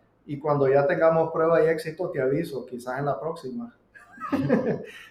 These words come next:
Pero, pero sí, tiene mucho que ver con eso que dijiste, pues, o sea, conocerlo, apoyarlo, eh, incentivarlo. Por ejemplo, ya sabemos que, que, que tiene, que tiene una facilidad, por decirlo así, con el sistema de facturación.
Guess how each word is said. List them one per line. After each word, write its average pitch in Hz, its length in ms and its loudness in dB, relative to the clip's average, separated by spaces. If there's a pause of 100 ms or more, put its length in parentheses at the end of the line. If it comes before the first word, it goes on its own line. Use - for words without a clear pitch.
(120)
Pero, 185 380 8
pero 180 200 6
sí, 233 300 0
tiene 180 220 2
mucho 185 300 2
que 185 60 2
ver 180 180 6
con 175 160 0
eso 175 200 -2
que 180 100 -2
dijiste, 165 420 0
pues, 175 220 -2
o 143 80 0
sea, 127 240 -4
conocerlo, 160 960 0 (300)
apoyarlo, 156 1080 0 (360)
eh, 131 360 0
incentivarlo. 135 800 -2
Por 147 120 0
ejemplo, 156 520 0 (120)
ya 156 200 2
sabemos 175 520 2
que, - 300 0
que, 131 360 -4
que 131 180 -2
tiene, 147 720 -2 (520)
que 139 120 0
tiene 143 280 2
una 170 220 2
facilidad, 151 560 0
por 165 160 0
decirlo 151 280 -2
así, 165 200 -6
con 160 180 0
el 135 80 0
sistema 143 340 -2
de 143 60 -4
facturación. 120 640 -4